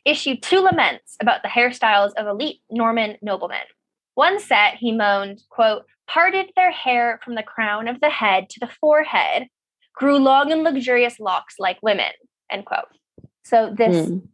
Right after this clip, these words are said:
Speaker 1: is our Legree. The others, Vitalis groaned, quote, "shave the front part of their head,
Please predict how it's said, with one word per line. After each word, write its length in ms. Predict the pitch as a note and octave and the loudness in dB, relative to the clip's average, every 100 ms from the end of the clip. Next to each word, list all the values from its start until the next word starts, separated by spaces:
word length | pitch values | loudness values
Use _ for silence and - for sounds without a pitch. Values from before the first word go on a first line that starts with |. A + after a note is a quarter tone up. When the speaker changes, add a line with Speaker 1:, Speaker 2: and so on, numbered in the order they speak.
| - | -8
Speaker 1:
is 340 | A3 G#3 G#3 - | -6 -4 -8 -8
our 260 | G3+ G3+ G#3+ | -4 -2 0
Legree. 540 | A3+ G#3 A3+ F3+ - - _ _ - - _ _ _ _ _ _ | -2 0 -2 -2 -8 -16 _ _ -10 -10 _ _ _ _ _ _
The 120 | A#3+ - | -4 2
others, 680 | F4 F#4+ C#4 G#3+ D4+ - _ A#3 | 2 4 2 0 -6 -12 _ -6
Vitalis 500 | B3+ B3 G#3 G3 - | -4 2 2 2 -2
groaned, 480 | G#3+ G3+ G3+ G#3+ - | -4 -2 -4 -10 -8
quote, 400 | - A#3 A3 - _ _ _ _ | 0 0 0 -10 _ _ _ _
"shave 600 | - - D#4+ D4+ F4+ F4+ | -12 -2 0 2 0 -2
the 100 | G4 | -4
front 440 | - - E4+ E4 - | -4 0 0 0 -2
part 280 | A#3 G#3+ | -2 -2
of 60 | G3+ | -2
their 180 | F#3 F3+ | -4 -6
head, 360 | D#3+ - - | -8 -8 -10